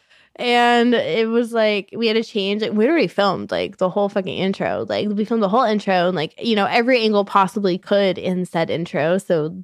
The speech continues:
th-, it was a shit show of a day. Move on to stills. They dropped the light on my face. <laughs> I'm already here. It's raining. I just wanna get through it. It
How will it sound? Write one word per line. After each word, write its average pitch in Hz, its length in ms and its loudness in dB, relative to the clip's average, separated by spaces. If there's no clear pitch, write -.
th-, 151 240 0
it - 20 4
was 240 180 4
a 233 120 2
shit 214 200 -2
show 220 140 0
of 185 80 0
a 175 40 -2
day. 175 360 2
Move 240 180 4
on 294 160 6
to 240 40 4
stills. 196 460 2
They - 100 0
dropped 240 280 2
the 214 60 2
light 185 200 2
on 165 80 -2
my 160 100 -4
face. 165 400 -2
<laughs> - 640 -6
I'm 254 120 0
already 311 300 2
here. 240 340 2
It's 220 140 0
raining. 220 340 2
I 214 80 -2
just 349 80 2
wanna 359 160 0
get 214 180 -4
through 214 220 0
it. 202 300 -2
It 508 360 -2